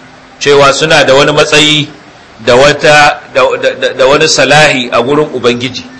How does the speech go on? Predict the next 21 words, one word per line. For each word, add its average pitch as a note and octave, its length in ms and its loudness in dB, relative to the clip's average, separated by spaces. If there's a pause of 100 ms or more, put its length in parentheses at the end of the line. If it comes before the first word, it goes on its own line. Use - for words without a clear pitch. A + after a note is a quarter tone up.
Suna C#3+ 240 -2
da B2 100 -4
matsayi D#3 320 -2
a C3 80 0
gurin D3 240 -2
Ubangiji C#3+ 420 -8
ko C#3 140 -4
mutanen B2+ 420 -2
kirki B2 380 -8
ne A#2+ 80 -4
a G#2+ 80 -2
gurin A2 240 -6
Ubangiji. G2 440 -10 (680)
"Fala D#3+ 560 2
yad'una, D3 720 2
fala C#3 300 2 (160)
yad'unahu C#3 640 2
an C#3 160 0
yukh-, B2 200 -8 (140)
ho? B2+ 300 -2 (960)
Fala A#2+ 180 2